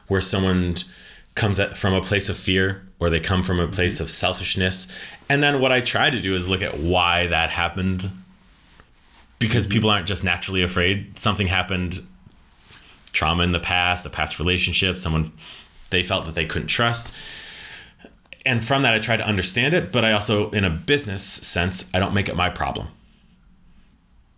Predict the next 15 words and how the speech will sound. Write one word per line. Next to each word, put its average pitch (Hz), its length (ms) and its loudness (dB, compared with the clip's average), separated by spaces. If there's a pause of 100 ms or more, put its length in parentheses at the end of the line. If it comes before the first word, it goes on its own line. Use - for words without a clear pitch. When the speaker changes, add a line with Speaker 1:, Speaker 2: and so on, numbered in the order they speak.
(400)
Speaker 1:
If 110 180 -2
I 101 80 2
need 101 140 0
to 92 80 2
walk 87 200 2
Speaker 2:
Okay. 92 80 -2
Speaker 1:
on 87 100 2
from 92 140 -2
that, 85 120 2
I 85 60 2
need 82 140 0
to 80 60 2
walk 78 220 0
on. 82 220 0 (180)
The 92 340 0